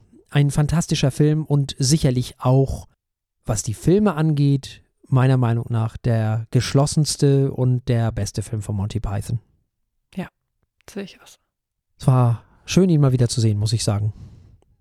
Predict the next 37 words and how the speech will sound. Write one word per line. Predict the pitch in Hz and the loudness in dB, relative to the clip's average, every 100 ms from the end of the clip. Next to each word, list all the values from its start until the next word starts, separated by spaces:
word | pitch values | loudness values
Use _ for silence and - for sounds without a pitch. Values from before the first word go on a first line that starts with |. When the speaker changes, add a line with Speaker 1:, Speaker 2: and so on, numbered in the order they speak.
| - | -4
Speaker 2:
Mhm, | 226 277 - _ _ | -2 -2 -12 _ _
das | - - | -16 -6
fand | 302 277 | -4 -4
ich | 240 | -2
auch. | 185 185 | -2 2
Ich | |
meine, | 196 190 156 | 2 2 -2
klar, | 160 180 139 - | -4 -2 -2 -2
Ritter | 185 | 0
der | 175 | 2
Kokosnuss | 170 233 247 233 202 | 0 -2 -2 -2 -6
hat | 185 | -6
auch | - 202 | -4 -4
einen | 156 190 | -4 -4
unheimlichen | 185 202 190 190 185 | -2 0 2 2 2
Speaker 1:
Ja, | |
das | 180 | 2
stimmt. | - 127 | 0 2
Speaker 2:
Strom | 208 214 | 2 2
an, | 196 196 190 | 2 2 2
äh, | 190 190 | 2 0
Sprüchen, | - - 254 - 185 | -2 0 -2 0 0
aber | 160 | 2
Speaker 1:
Ja, | 131 | 4
Speaker 2:
ich | 214 | 2
fand | 208 | 0
Life | 196 202 | -2 -4
of | |
Brian | - 202 196 | 0 2 2
Speaker 1:
stimmt. | 156 196 | 0 -2
Speaker 2:
auch | |
immer | 185 180 | -2 0
den | 175 | 0
lustigsten | 170 - 175 - 180 | -2 -4 -10 -10 -14
von | - 180 | -8 -6
den | 185 185 | -4 -6
dreien. | 190 196 | -8 -10